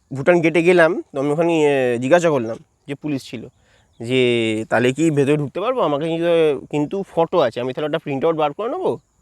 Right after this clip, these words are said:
বলছে, "না, তোমার যে স্ত্রী আছে তাকে ইমিগ্রেশন যে হয়, বাই-, মানে হেঁটে যে যাবে, সে ওখানে চলে যাবে,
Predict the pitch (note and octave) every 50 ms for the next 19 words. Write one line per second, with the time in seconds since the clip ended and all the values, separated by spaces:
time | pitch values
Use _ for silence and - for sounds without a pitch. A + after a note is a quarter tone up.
0 | _ _ _ _ _ _ _ _ _ _ - D#3+ F#3 A#3 A#3+ A#3 F#3+ C#3 A#2 A2+
1 | _ _ _ _ _ _ _ _ _ _ _ _ _ _ _ _ _ _ _ _
2 | _ _ _ _ _ _ _ _ _ _ _ _ _ _ - C#3+ D#3+ F3 F3 F3+
3 | F3 - D#3+ E3 F3 F#3 - C4+ F#4+ - C#3+ C3 - - D#3 D#3+ D#3+ D3+ A#2 -
4 | D3 D3 D#3+ D#3 C#3+ D#3 E3 D#3+ - F3+ F3 F3 D#3+ D#3 F3 F3 E3 E3 G#3 E4
5 | G4 - _ _ _ _ _ _ _ _ _ _ _ _ _ - A#2+ A#2 A#2+ B2
6 | B2 C3 B2+ B2 B2+ C3 B2 A#2+ - D#3 D#3 A3 A3 F#3 F3 D#3+ C#3+ B2+ A#2+ C#3
7 | G#3 G4+ - _ _ _ _ _ _ _ _ _ _ _ _ _ _ _ _ _
8 | _ _ _ _ _ - - D#3+ D#3 C#3+ - E3+ E3+ E3+ F#3+ F#3 F#3 G3+ A3 A#3+
9 | E4+ F#4+